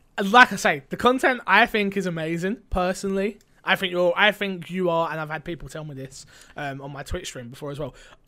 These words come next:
I think you're amazing at reviewing. I love the way, I love the way you review games, the way you speak about games. Um,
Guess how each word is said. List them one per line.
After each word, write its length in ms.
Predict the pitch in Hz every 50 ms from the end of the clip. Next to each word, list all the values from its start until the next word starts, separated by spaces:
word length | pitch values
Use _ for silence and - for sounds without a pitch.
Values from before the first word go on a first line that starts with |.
| _ -
I 80 | 196
think 160 | 196 196 202
you're 120 | 175 165 165
amazing 340 | 156 156 139 135 127 135 123
at 80 | 113
reviewing. 360 | 117 127 - 139 110 104 107 - _ _ _
I 100 | - 170
love 300 | 165 165 165 160 160 -
the 80 | - 165
way, 260 | 156 160 156 151 156
I 80 | 151 156
love 260 | 156 156 165 170 165
the 60 | 170
way 100 | 175 175
you 120 | 170 165 165
review 260 | 160 143 175 170 160
games, 320 | 160 160 160 160 160 143
the 80 | - 147
way 100 | 135 135
you 80 | 135
speak 300 | 135 - - 156 151 -
about 240 | 151 147 147 123 151
games. 420 | 151 160 147 139 143 147 151 - - _ _ - - - - -
Um, 300 | - 165 151 147 139 135